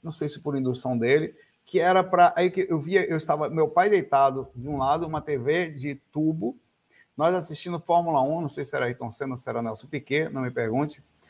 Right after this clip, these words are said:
e eu do lado, eu tava do lado direito dele, é, do lado direito do meu pai, no so-, no chão, com as almofadinhas sentado, encostado no sofá,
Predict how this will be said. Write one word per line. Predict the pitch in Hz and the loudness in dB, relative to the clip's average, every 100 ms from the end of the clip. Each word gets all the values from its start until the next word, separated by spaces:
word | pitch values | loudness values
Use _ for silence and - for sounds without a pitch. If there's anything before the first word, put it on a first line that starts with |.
| _ _ | _ _
e | - 156 | 0 4
eu | 160 180 | 8 8
do | 165 170 | 6 8
lado, | 151 160 165 143 - - - | 10 10 8 0 -8 -14 -8
eu | 147 131 | -2 0
tava | 135 131 | 0 -2
do | 131 | 0
lado | 135 147 143 | 2 2 0
direito | 135 170 143 160 151 | -2 4 4 2 -4
dele, | 113 123 127 143 147 156 147 _ _ _ _ 123 123 | -4 0 0 0 -2 -6 -6 _ _ _ _ -12 -2
é, | 131 | -2
do | 110 123 | 0 -2
lado | 139 | 0
direito | 160 143 147 135 | 2 4 2 -2
do | 127 | -4
meu | 117 | -2
pai, | 127 135 156 - _ _ _ - | 2 4 2 -4 _ _ _ -4
no | 165 196 | -2 0
so-, | - - 180 | -2 -4 -2
no | 190 | -2
chão, | - 175 139 127 _ _ _ - | 4 4 4 -2 _ _ _ -6
com | 139 | -4
as | 139 | -2
almofadinhas | 156 147 147 143 147 | -2 0 0 -2 -6
sentado, | 151 143 160 | -2 0 0
encostado | 160 156 - 143 151 | -4 -6 2 2 2
no | 151 | -6
sofá, | - 160 - 101 | -6 -4 0 -2